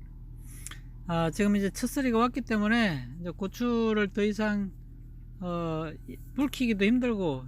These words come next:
이렇게 보면은 고추가 위에도 많이 달려 있죠. 그리고 다 달려 있는데, 어, 이 풋고추를 다 못 따고, 다 못 따니 거의 못 땄죠. 거의 못 따고 그냥 마무리를 해야 될 것 같아요.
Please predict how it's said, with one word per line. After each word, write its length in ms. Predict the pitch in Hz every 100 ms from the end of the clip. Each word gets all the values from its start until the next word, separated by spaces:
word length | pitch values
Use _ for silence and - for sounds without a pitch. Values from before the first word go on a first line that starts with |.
| 180
이렇게 260 | 214 220
보면은 400 | 208 208 202 185
고추가 360 | 170 190 - 220
위에도 280 | 220 240 202
많이 180 | 185 175
달려 300 | 180 220 208
있죠. 480 | 180 226 180 127 123 -
그리고 180 | 165 -
다 160 | 170
달려 260 | 170 190 214
있는데, 580 | 196 202 202 240 285 277 - - - - - - - - -
어, 180 | 196 196
이 120 | 202
풋고추를 1300 | - 277 277 - 240 214 196 185 190 214 214 208 -
다 160 | 185
못 240 | 170 165 -
따고, 540 | 277 240 226 196 135 123 - -
다 120 | 185
못 140 | 214 220
따니 160 | 214 -
거의 240 | 220 294
못 220 | 254 208
땄죠. 480 | 247 226 180 147 131 -
거의 140 | 196
못 220 | 180 180
따고 500 | 226 214 226 269 285 - - - - - - -
그냥 360 | 208 196 156
마무리를 560 | 156 196 214 214 202 196
해야 120 | 254
될 160 | 208 185
것 120 | 196
같아요. 540 | 208 - 214 160 139